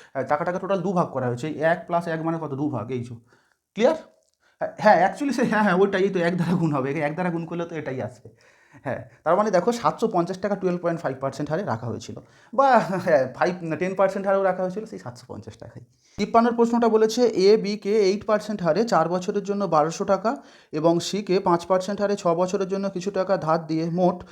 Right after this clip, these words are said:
নশো চুরাশি টাকা সুদ পেল। সি কত টাকা ধার নিয়েছিল? একদমই সহজ অঙ্ক। দেখো, প্রথমবারে বিকে কী করেছে? বারোশো টাকা দিয়েছে। ক বছরের জন্য দিয়েছে?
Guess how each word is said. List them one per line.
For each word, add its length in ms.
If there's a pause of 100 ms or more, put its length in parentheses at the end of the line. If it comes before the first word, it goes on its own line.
(280)
নশো 260
চুরাশি 340
টাকা 140 (100)
সুদ 260
পেল। 140 (400)
সি 120 (120)
কত 120 (120)
টাকা 160
ধার 280
নিয়েছিল? 300 (400)
একদমই 320
সহজ 200
অঙ্ক। 180 (120)
দেখো, 180
প্রথমবারে 400 (100)
বিকে 240
কী 60
করেছে? 280 (100)
বারোশো 280
টাকা 300
দিয়েছে। 280 (800)
ক 40 (120)
বছরের 300
জন্য 160
দিয়েছে? 320